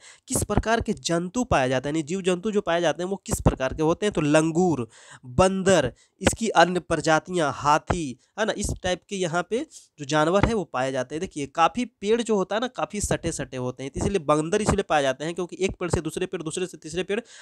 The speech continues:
हमेशा इन लोग उछलते रहते हैं, कूदते रहते हैं। तो इसीलिए ये बंदर के हर एक प्रजाति इस जंगल में पाए जाते हैं, ठीक है। और हाथी भी पाया जाता है, क्योंकि साइलेंट वैली जो है, वो सदाबहार वन है, वहाँ हाथी पाया जाता है।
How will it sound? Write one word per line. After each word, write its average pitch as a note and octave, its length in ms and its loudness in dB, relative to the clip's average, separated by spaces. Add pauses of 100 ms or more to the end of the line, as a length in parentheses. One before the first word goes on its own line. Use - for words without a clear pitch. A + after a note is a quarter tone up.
हमेशा F#3+ 280 2
इन F#3+ 100 2
लोग G3+ 140 2
उछलते E3+ 360 0
रहते F3+ 200 -2
हैं, F#3 120 -8
कूदते D3 240 -6
रहते C3 220 -4
हैं। C3+ 40 -6
तो F3 80 -10
इसीलिए A3 280 0
ये G#3+ 140 4
बंदर F3+ 420 4
के A3 120 -2
हर F3 180 0
एक A3 160 0
प्रजाति D3+ 420 -2
इस D3+ 440 2
जंगल E3 280 0
में A3 120 -2
पाए C3+ 220 0
जाते B2+ 240 -4
हैं, A#2+ 100 -8
ठीक F3+ 100 -4
है। D#4+ 100 -2 (440)
और E3 140 6
हाथी F3 300 4
भी A#3+ 120 0
पाया G#3 200 2
जाता G#3+ 240 0
है, G#3+ 60 0
क्योंकि F#3 320 -8
साइलेंट F3+ 380 -2
वैली F3+ 240 -2
जो F#3 120 -2
है, F3+ 120 -2
वो F#3+ 100 0
सदाबहार D3+ 500 2
वन E3+ 180 -2
है, E3 80 -2
वहाँ D#3 280 0
हाथी D3+ 240 -2
पाया D#3+ 200 0
जाता D3+ 240 -4
है। C#3 180 -4